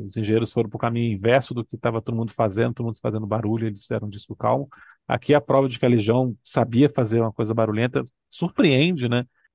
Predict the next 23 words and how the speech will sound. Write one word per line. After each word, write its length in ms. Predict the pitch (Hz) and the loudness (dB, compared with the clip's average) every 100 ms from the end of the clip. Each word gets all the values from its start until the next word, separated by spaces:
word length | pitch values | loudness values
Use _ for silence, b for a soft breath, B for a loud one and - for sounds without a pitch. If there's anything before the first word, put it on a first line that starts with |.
| _ - | _ -6
As 160 | 113 | -4
guitarras 460 | 107 120 131 135 135 | -2 2 6 6 4
que 80 | 127 | 0
tinham 260 | - 131 | -2 2
outras 340 | 123 139 127 - | 2 2 -2 -2
faixas 300 | - 123 - | 0 0 -2
anteriores 600 | 117 - 110 110 139 135 | -4 -2 0 2 2 2
é, 80 | 139 123 | -2 -2
é 100 | 131 | -6
bem 260 | 101 117 165 | 0 2 2
diferentes 460 | 147 135 117 123 | 0 2 2 2
aqui, 180 | 110 - | -2 -4
porque 140 | 123 143 | -2 -2
essa 160 | 131 | -2
aqui 200 | 117 139 | -2 2
era 120 | 147 139 | 4 2
uma 140 | 120 | 0
coisa 260 | - 123 120 | -2 -2 0
muito 340 | 110 151 151 | -2 -4 -2
noventa 320 | 131 117 120 | -2 0 0
e 60 | 113 | 0
três 400 | - 113 117 98 | 0 0 0 -2
mesmo. 420 | 95 107 127 139 | 0 2 2 -2